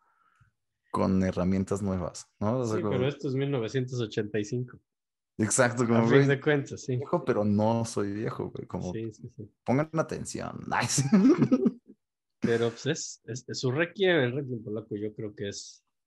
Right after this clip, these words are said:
Speaker 2: no sé si es la pieza de este güey que más me gusta de lo que he oído, no he oído, todo es muchísimo, ¿no? Ahora, después hay algo que me decepciona un poco, que como de mediados de los ochentas a, pues,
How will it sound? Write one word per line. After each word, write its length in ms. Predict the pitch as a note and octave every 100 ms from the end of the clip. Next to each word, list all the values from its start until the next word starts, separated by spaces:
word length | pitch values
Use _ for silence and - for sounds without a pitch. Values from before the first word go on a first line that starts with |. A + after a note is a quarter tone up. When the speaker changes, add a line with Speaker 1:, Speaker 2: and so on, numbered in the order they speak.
| _
Speaker 2:
no 140 | A#2+ C#3
sé 140 | D#3+
si 160 | C#3+ C#3
es 80 | C3
la 240 | B2+ A#2+
pieza 220 | B2 A2+
de 40 | A2+
este 160 | - A2
güey 160 | G#2+
que 80 | G#2+
más 160 | G#2+ G#2+
me 60 |
gusta 180 | G#2+ G#2+
de 60 | G2+
lo 80 | F#2+
que 80 | A2
he 40 |
oído, 120 | G#2+
no 160 | A2 C#3+
he 40 |
oído, 220 | A2 F#2+ F2+
todo 180 | A2 G2+
es 80 | A2
muchísimo, 560 | G#2 - - - E2+ F2+
¿no? 100 | C3+ _ _ _ _
Ahora, 340 | - C#3+ D#3 D3+ - _ _ _
después 260 | C#3+ - G3+
hay 80 | A#3
algo 180 | A3+ A3+
que 80 | G3
me 140 | C3+
decepciona 500 | A#2 A2+ G#2+ - D#3
un 160 | D3 C#3
poco, 380 | C3+ B2+ D#3 D#3
que 180 | C3 B2
como 280 | B2+ C3
de 80 | B2+
mediados 460 | B2+ B2+ D#3 G3+ G3
de 100 | D#3+
los 180 | A2 -
ochentas 920 | G2+ - A#2+ B2 B2 G#2+ A2 - _ _ -
a, 1000 | A2 G#2 G2 G2 F#2+ F#2 F2 F2 F2 F2
pues, 420 | E2 _ _ _